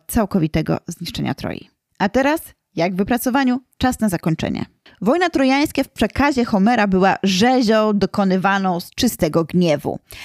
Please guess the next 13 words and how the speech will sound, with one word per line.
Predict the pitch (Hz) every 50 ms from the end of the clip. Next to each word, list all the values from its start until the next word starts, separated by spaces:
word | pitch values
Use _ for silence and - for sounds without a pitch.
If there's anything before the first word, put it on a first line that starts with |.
| - - - -
Doprowadziło | 202 202 - 247 220 214 233 214 233 254 254 226
do | 247
tego | - 269 240 208 226 214 196 - _ -
spiętrzenie | - - - 240 254 240 240 - - 240 226 220 220
konfliktów | 226 220 214 214 - 214 247 202 - - 160 -
między | 165 165 175 165 165 180
państwami, | - - 175 180 - - - - 226 208 208 214 214 208 202 208
ludźmi, | 202 214 220 196 202 190 190 208 202
bogami. | 175 202 208 196 196 190 190 190 190 185 180 175 - - - - - - _ -
Niezgoda | 196 202 208 190 185 247 311 311 262 226
zapoczątkowana | 180 190 - 190 - 208 190 - - 190 175 202 202 190
przez | - - 180 170 - - -
Eris | 208 220 233 240 202 190 175 - -